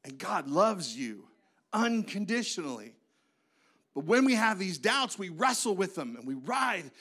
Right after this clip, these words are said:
in agony and despair, and we miss out on the greatest thing that we could ever have in life, and that's a relationship with our Creator. The Bible says eternity has been placed in the hearts of man.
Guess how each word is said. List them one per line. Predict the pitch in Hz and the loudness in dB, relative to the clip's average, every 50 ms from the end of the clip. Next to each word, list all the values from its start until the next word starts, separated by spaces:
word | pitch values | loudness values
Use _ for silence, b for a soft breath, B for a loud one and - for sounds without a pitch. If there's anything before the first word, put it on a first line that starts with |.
| B B B | B B B
in | B 170 190 - - | B -8 -8 -6 -2
agony | 226 240 254 269 262 220 196 185 165 160 160 | 0 2 4 4 2 0 -2 -4 -6 -6 -6
and | 147 147 | -6 -6
despair, | 165 160 - - - - 240 262 269 269 247 190 147 123 - - _ _ _ _ _ _ b b b b b b | -4 -4 -4 -6 -4 0 2 4 4 4 4 2 0 -2 -8 -14 _ _ _ _ _ _ b b b b b b
and | b 160 | b 0
we | 175 175 | 0 2
miss | 180 196 226 262 262 - - - | 2 2 2 2 2 0 -2 -4
out | 220 226 220 | -4 -4 -4
on | 208 190 180 | -4 -4 -4
the | 170 | -6
greatest | 160 147 139 143 160 180 226 233 247 254 247 247 247 - - - - - _ _ _ _ _ - | -6 -8 -10 -12 -8 -6 -4 -2 -2 -2 -2 -2 -2 -2 -4 -8 -10 -16 _ _ _ _ _ -6
thing | 302 196 185 185 175 175 180 170 156 _ _ _ _ _ _ _ - | -4 -4 -2 -2 -4 -6 -8 -10 -12 _ _ _ _ _ _ _ -18
that | - 117 - | -18 -12 -6
we | - 147 | -4 -4
could | 147 - 143 - | -4 -4 -6 -8
ever | - 160 160 160 | -8 -8 -8 -8
have | 135 143 147 135 113 | -8 -8 -8 -10 -10
in | 117 113 | -12 -16
life, | 117 117 113 110 - | -16 -16 -16 -16 -14
and | 127 123 | -12 -12
that's | 139 - - | -12 -12 -12
a | 113 | -12
relationship | 104 110 101 117 120 123 - 117 113 - - 120 - | -12 -8 -6 -6 -6 -6 -8 -10 -12 -14 -14 -14 -14
with | 117 | -14
our | 110 113 110 | -16 -16 -18
Creator. | - - 117 107 104 104 104 107 110 - _ _ _ _ _ _ _ _ b b b b b b b b b | -14 -12 -10 -10 -10 -10 -12 -16 -20 -20 _ _ _ _ _ _ _ _ b b b b b b b b b
The | b | b
Bible | 120 131 135 139 | -4 -4 -4 -4
says | 127 - 131 117 | -4 -6 -6 -8
eternity | 117 - - 175 180 175 147 131 123 | -8 -6 -4 -4 -2 -2 -2 -2 -4
has | 117 107 | -4 -6
been | 113 117 113 | -8 -10 -10
placed | - - 151 135 123 - - | -8 -6 -6 -6 -8 -8 -10
in | 123 | -12
the | 120 | -12
hearts | 113 110 131 147 139 - - - | -12 -10 -10 -10 -10 -10 -12 -12
of | 123 107 | -10 -8
man. | 135 147 139 127 | -6 -4 -4 -6